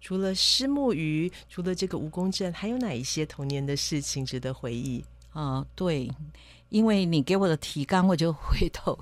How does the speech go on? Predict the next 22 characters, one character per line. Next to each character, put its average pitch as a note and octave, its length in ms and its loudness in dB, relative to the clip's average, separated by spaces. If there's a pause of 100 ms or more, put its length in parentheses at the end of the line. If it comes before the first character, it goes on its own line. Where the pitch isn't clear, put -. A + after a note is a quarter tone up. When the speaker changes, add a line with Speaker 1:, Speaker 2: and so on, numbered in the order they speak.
Speaker 2:
仔 C#3+ 240 -2
细 F#3 240 2
去 G3 240 0
想。 - 400 -4 (640)
呃， A#3 240 2
我 F3+ 240 2
其 B3+ 320 2
实 A#3+ 220 4
现 C4+ 160 4
在 A#3+ 160 4
记 A3+ 360 -2
忆 G#3 160 4
最 G#3 260 2
深 F#3 400 4
刻 E3 360 -2
的 C#3+ 140 -4
就 D3+ 140 -4
是 C#3 200 -2
说， C3 480 -4 (440)
因 A#3+ 140 4
为 G#3 120 4
我， A#2+ 480 0